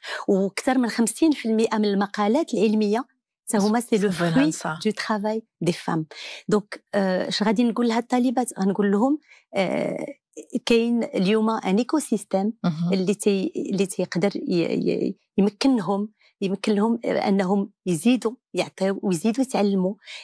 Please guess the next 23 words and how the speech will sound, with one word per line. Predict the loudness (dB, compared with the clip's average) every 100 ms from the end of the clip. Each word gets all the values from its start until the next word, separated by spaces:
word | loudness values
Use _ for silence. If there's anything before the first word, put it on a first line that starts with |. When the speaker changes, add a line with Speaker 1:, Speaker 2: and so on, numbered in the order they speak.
| 0
Speaker 1:
اي | 2 2 0 -2
ال |
ف-، | -2
elles | -2 0
vont | 0 0
faire | 0 0 0
une | 0 0 0
carrière | 0 2 0 -2 -8 _ -4 0
dans | 0
la | 0
recherche | 0 0 -2
scientifique | -2 -2 0 0 0 0
et | 0
dans | 2
l'innovation. | 2 0 0 -2 -4 -10 _ _ _ -4
Speaker 2:
كي | 0 0
تشوفي | -2 -6 -6 -2 -2 -2
في | 0
بعد | -2 -2
سنوات | 0 0 0 -2 -4
تقدري | -2 0 0
تكتبي | -2 -4 -2 -2
قصتك؟ | -2 -6 -4 -6 -6 -16